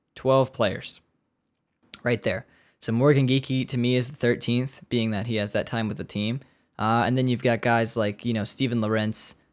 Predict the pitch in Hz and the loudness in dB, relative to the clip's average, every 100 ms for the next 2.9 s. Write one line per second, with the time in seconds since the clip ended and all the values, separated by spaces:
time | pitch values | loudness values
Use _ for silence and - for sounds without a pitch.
0 | _ 101 104 104 101 98 - 104 98 101 | _ -4 0 0 0 -2 -6 -4 -2 -2
1 | 104 - 107 110 107 101 98 104 104 - | -4 -6 -4 -2 -2 -2 -2 -4 -4 -2
2 | 110 104 98 98 104 98 95 110 - | 0 0 -2 -2 -2 0 -2 -4 -8